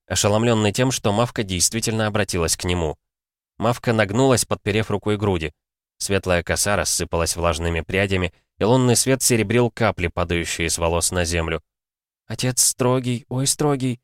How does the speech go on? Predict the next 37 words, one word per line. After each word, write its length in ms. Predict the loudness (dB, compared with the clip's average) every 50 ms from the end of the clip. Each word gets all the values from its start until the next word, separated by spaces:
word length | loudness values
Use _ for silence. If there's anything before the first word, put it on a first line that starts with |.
| _ _ _ _ -6
не 100 | -2 0
дает 280 | 0 2 0 0 0
молодцев 460 | 2 2 4 4 4 2 0 -2 -2
со 120 | 0 0 0
стойбища 480 | 0 0 0 -2 0 -2 -2 -4 -4
таскать. 420 | -4 -2 -2 -2 0 -2 -2 -4 -4 _ _ _ _
Говорит, 340 | -4 -2 0 0 -2 0 0
со 80 | 0
скоморохами 640 | 0 0 2 2 2 4 4 2 2 2 0 2 2
у 100 | 2 2
нас 200 | 2 2 0 0
уговор. 400 | 0 0 0 2 2 0 0 0 _ _ _ _ _ _
А 100 | -8 -4
ты 140 | 0 0 2
новенький 420 | 2 2 2 2 2 0 0 -2 0
да 120 | 2 2
свеженький. 580 | 2 2 2 0 0 2 0 -2 -2 -4 -8 -8 _ _ _ _ _
Так 140 | -4 -2 0
интересно 520 | 0 2 2 2 4 2 4 2 2 2
было 200 | 4 4 4 4
на 100 | 2 2
тебя 220 | 0 0 0 0
посмотреть. 560 | 0 0 0 2 0 0 2 2 0 0 0 -4 _ _ _ _ _ _ _
Мы 160 | 0 0 2
как 180 | 2 2 2 4
увидели, 340 | 2 2 4 2 4 4 4
что 220 | 2 2 0 0
ты 100 | 2 2
рисовать 400 | 2 2 2 2 2 2 0 0
умеешь, 320 | 0 0 2 2 2 0 0
так 200 | -4 -4 -4 -2
диву 220 | -4 -2 -2 0
дались. 340 | 0 2 0 2 0 -2 -4 _ _ _ _
Страсть 400 | -8 -2 0 0 0 0 -2 -2
как 160 | -2 -2 0
захотелось 480 | 0 -2 -2 -2 -2 0 0 0 0 -2
поглазеть. 600 | -4 -4 0 2 2 2 2 2 0 -2 -2